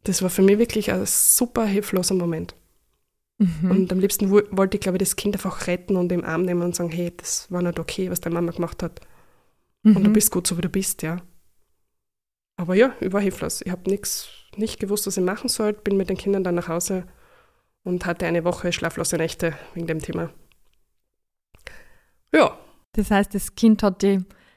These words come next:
Speaker 2: weiter begleitet, mehr oder weniger, also einfach die Reaktion. Und für die war dann der Antrieb eher so der, dass du sagst, wie hättest du einfach in dem Moment das andere Kind schützen können, dem Kind helfen können?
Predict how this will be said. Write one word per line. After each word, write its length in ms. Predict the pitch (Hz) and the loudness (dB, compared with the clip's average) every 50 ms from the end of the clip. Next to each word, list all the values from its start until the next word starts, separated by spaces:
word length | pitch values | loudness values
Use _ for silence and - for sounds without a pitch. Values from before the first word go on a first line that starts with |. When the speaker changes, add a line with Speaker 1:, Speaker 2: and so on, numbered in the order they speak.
| _ _ | _ _
Speaker 2:
weiter 380 | 190 196 196 196 196 - 208 | 2 4 4 4 4 2 0
begleitet, 640 | 190 - 196 185 - 185 180 175 175 185 185 180 - | 0 2 0 0 2 2 4 4 4 2 0 2 2
mehr 140 | 196 185 170 | 2 2 2
oder 160 | 175 180 180 | 2 0 0
weniger, 360 | 180 170 170 170 175 185 180 | 0 0 0 -2 -2 -2 -2
also 200 | 175 170 170 190 | -2 -2 -2 -2
einfach 260 | 180 180 - 180 170 - | -4 -4 -4 -6 -8 -8
die 180 | - - 190 | -4 -2 -2
Reaktion. 640 | 180 180 175 175 - - - - - 196 185 202 214 - | -2 -2 -4 -6 -8 -10 -10 -6 -2 0 2 2 2 2
Und 180 | 196 190 190 | 2 2 0
für 160 | - - 202 190 | 0 -2 -4 -4
die 260 | 185 - 208 220 214 | -2 0 0 2 4
war 260 | 220 214 214 220 220 - - - - _ _ _ _ | 4 4 4 4 0 -4 -12 -20 -20 _ _ _ _
dann 300 | - 196 196 190 185 - - | 2 2 4 4 2 2 2
der 180 | 208 190 - | 2 2 4
Antrieb 500 | - 170 175 196 214 - - 220 - - | 4 4 4 4 4 4 2 0 0 0
eher 240 | - 196 190 185 196 | 2 4 4 4 4
so 160 | 196 - 208 | 2 0 -2
der, 320 | 185 - 190 180 175 185 185 | -2 0 2 2 4 4 4
dass 260 | 190 185 185 - - | 2 0 0 -2 -2
du 300 | - 202 190 185 170 - | -2 0 2 2 2 0
sagst, 480 | - - - 175 175 - - - - - _ _ _ _ _ | -2 -4 -4 -4 -4 -4 -10 -14 -16 -20 _ _ _ _ _
wie 140 | - 202 208 | 4 6 6
hättest 300 | 190 202 185 185 - - | 6 6 4 2 2 0
du 40 | 190 | 0
einfach 180 | 180 185 175 | 0 0 2
in 120 | 196 202 180 | 2 2 4
dem 140 | 185 190 190 | 4 2 2
Moment 480 | 180 185 180 170 170 180 - - - | 2 2 2 0 -2 -4 -6 -6 -6
das 280 | 185 175 - - - - - - - _ _ | -6 -4 -4 -6 -8 -10 -16 -20 -20 _ _
andere 340 | - 185 190 185 185 175 175 | 2 4 4 4 4 2 0
Kind 360 | 170 - - 208 180 175 - - | -2 0 2 2 2 2 0 -6
schützen 560 | - - - - 269 285 - - - 311 294 | -8 -4 0 2 2 2 0 -4 -6 -4 -4
können, 320 | - - 269 254 262 262 240 | -2 0 2 4 4 4 6
dem 160 | 220 202 202 | 4 4 2
Kind 300 | - - 208 190 - - | 2 2 2 2 2 2
helfen 340 | 185 180 202 - - 285 285 | 0 0 0 0 -2 -4 -6
können? 440 | - - 277 262 262 269 277 285 | -4 -2 0 2 2 2 2 0